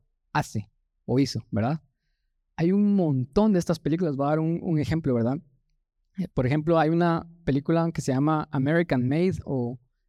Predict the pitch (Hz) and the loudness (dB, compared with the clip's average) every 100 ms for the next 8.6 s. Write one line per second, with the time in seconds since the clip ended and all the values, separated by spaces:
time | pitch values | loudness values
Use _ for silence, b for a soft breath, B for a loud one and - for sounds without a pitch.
0 | _ - 156 - 160 131 113 117 151 170 | _ -4 -4 0 2 2 2 2 2 0
1 | 175 151 - 135 135 156 135 117 - 131 | -2 -6 -6 -2 0 2 2 2 0 0
2 | 117 113 - 147 156 127 127 139 143 123 | 0 -2 0 2 4 2 2 2 0 0
3 | 196 165 120 110 - 123 - 120 - 143 | 2 2 2 -2 -4 -2 -2 -6 -4 -4
4 | - 156 143 - 135 - 190 - - - | -2 -2 -2 -2 -4 0 -2 -2 -10 -18
5 | _ _ _ _ _ _ _ _ _ - | _ _ _ _ _ _ _ _ _ -4
6 | 151 147 147 180 185 190 190 180 165 - | 0 0 2 2 2 2 2 0 -2 -6
7 | _ _ _ _ _ _ _ 147 139 - | _ _ _ _ _ _ _ -2 -2 -2
8 | 156 143 180 - 311 | 0 4 4 4 0